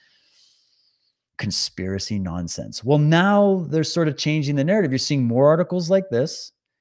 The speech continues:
where they're trying to tell you, and they've been saying this for a while, uh, that all these, everything else but the possible consideration that this new thing that everybody got <laughs> forced to be injected with might play a role in some of the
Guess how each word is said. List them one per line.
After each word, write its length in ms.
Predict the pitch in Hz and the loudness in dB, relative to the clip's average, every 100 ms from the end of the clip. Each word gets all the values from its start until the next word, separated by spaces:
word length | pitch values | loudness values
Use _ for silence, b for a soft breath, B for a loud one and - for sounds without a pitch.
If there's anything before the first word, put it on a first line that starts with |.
| _ _ _ | _ _ _
where 140 | 120 | 0
they're 120 | 135 | 2
trying 360 | 147 - 120 147 | 0 0 0 2
to 60 | 175 | 0
tell 260 | - 101 | 0 2
you, 100 | 123 | 2
and 80 | 180 | 0
they've 100 | 226 | 0
been 100 | 208 | -2
saying 300 | - 127 117 | 0 -2 0
this 140 | 110 | -4
for 160 | - 104 | -4 -4
a 60 | 98 | -2
while, 440 | 87 90 95 - _ _ _ _ _ _ _ _ _ | -2 -2 -4 -10 _ _ _ _ _ _ _ _ _
uh, 260 | 104 101 101 | -2 0 2
that 140 | 117 | 2
all 240 | - 135 | 6 6
these, 200 | 143 131 120 | 6 2 2
everything 640 | 170 160 190 208 226 190 | 2 4 2 0 0 0
else 300 | 165 160 - 117 95 _ - | 0 -2 -6 -12 -12 _ 2
but 480 | 190 151 120 - _ _ 127 | 4 4 0 -8 _ _ -4
the 120 | 127 | -4
possible 560 | - 170 185 185 156 | -2 -2 -2 -2 -4
consideration 920 | 156 160 - 151 135 139 139 - 117 110 | -4 -4 -2 -2 2 2 0 -2 -4 -4
that 160 | 117 - | -4 -6
this 200 | 123 127 | -6 -4
new 340 | 143 180 196 | -2 0 0
thing 360 | 190 175 156 156 | -2 -2 -2 0
that 160 | 135 | -2
everybody 500 | 123 131 156 143 139 | 0 -2 0 2 2
got 180 | 131 139 | 2 0
<laughs> 0 | |
forced 440 | - - 160 - | 0 0 0 0
to 80 | 147 | -6
be 160 | 131 139 | -2 -2
injected 480 | 120 135 135 135 113 | 0 0 0 -4 -4
with 200 | 117 - | -6 -4
might 440 | 113 127 143 - | -2 0 0 -2
play 200 | - 131 | -2 0
a 80 | 123 | 2
role 500 | 123 131 120 110 - B B B | 2 2 2 0 -4 B B B
in 160 | 127 | -4
some 300 | 117 - 135 | -2 0 0
of 160 | 135 110 | 0 -2
the 380 | 120 117 113 | -2 -2 -2